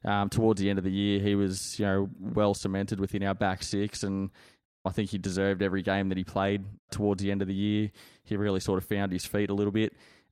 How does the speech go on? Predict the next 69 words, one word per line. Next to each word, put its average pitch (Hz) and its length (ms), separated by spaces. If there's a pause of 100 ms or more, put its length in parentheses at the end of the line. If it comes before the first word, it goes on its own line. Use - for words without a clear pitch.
(360)
Being 139 220
an 107 80
older 107 220
guy, 104 240
I - 20
mean, 101 160
like, 101 220
he, 104 140 (120)
he 113 200 (180)
did 113 160
look 107 140
a 107 40
little 107 180
bit 95 240
slower, 104 400
a 104 40
little 104 180
bit 98 160
caught 101 260
off 98 160
guard 98 300
sometimes 101 540
when 101 80
the 95 60
ball 101 380
sort 101 220
of 95 140 (200)
fell 101 240
out 101 200
loose 104 220
and 104 60
he 101 40
had 98 100
to 101 60
chase 104 340
it 104 80
or 101 60
whatever. 104 320
But, 104 220 (420)
you 113 100
know, 104 100
one-on-one, 101 580
he, 101 120
he 101 140
takes 107 340
those 92 220
big 95 240
guys 95 320
as 95 100
well, 95 260
and 98 100
that's 98 200
what 98 80
he's 95 140
done 95 400
his 98 140
whole 101 200
career. 98 400
Even 101 160
at 85 80
North 101 300
Melbourne, 101 280
he 101 80
was, 98 200
he - 80
was 101 120
doing 101 260
that. 104 220
So, 98 320